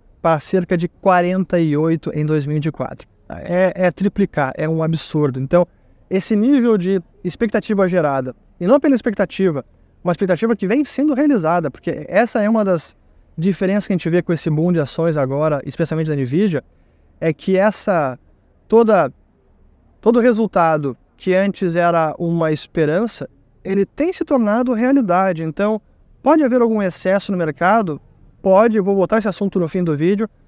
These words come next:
mas também tem muito de realidade. São resultados reais que aconteceram nos trimestres recentes e que devem acontecer nos próximos, porque já tem receita contratada, tem, é, contratos, é, que foram assinados pra entrega futura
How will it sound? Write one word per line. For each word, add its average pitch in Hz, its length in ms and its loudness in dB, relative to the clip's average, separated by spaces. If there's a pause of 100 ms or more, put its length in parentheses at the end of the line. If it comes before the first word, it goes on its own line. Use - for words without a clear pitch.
(220)
mas 196 200 2
também 202 260 0
tem 226 180 0
muito 202 320 0
de 196 120 0
realidade. 170 680 2
São - 220 -6
resultados 156 760 -2
reais 156 600 -4 (300)
que - 100 -2
aconteceram 185 800 0 (160)
nos - 360 -6
trimestres 160 580 -2
recentes 156 640 -4 (460)
e 185 80 -2
que 208 100 0
devem 202 320 4
acontecer 190 460 -2
nos 175 180 -2
próximos, 175 460 -2
porque 233 220 -4
já 165 100 0
tem 226 240 0
receita 226 340 -2
contratada, 190 540 -2
tem, 165 180 -2 (380)
é, - 80 -8
contratos, 185 960 0
é, 135 480 -6
que - 140 -12
foram 190 320 2
assinados 180 640 -2
pra 180 180 2
entrega 180 320 0
futura 180 540 -2